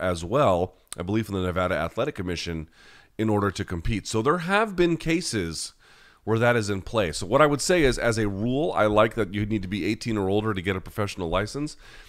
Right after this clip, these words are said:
I like that there can be exceptions on a case-by-case basis. They should be very few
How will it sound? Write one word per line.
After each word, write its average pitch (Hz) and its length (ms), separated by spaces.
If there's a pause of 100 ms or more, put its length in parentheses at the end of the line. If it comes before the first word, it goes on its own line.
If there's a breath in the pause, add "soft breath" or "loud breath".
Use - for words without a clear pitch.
(180 loud breath)
I 98 100
like 101 300
that 110 140
there 101 120
can 101 460
be 110 140
exceptions 139 640
on 98 160
a 87 80
case-by-case 95 840
basis. 95 420
They 90 80
should 87 180
be 87 120
very 87 420
few 107 420